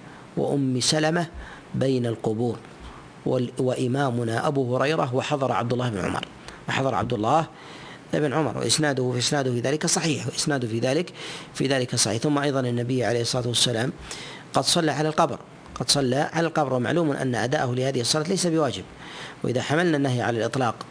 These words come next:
فإن الصلاة ب-، في، في المقابر محرمة، ومثل هذا الأمر لا يستحل به الأمر المحرم لمجرد،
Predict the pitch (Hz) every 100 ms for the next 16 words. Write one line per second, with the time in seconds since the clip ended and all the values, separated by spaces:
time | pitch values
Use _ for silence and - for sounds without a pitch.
0 | - - - - - - 135 139 123 143
1 | 151 143 127 139 123 135 120 127 135 123
2 | 120 123 165 185 180 - 170 139 131 127
3 | - - - - - - - - 123 156
4 | 151 143 135 139 143 135 135 185 175 -
5 | 139 143 135 127 131 139 131 123 127 135
6 | 135 123 120 120 135 127 143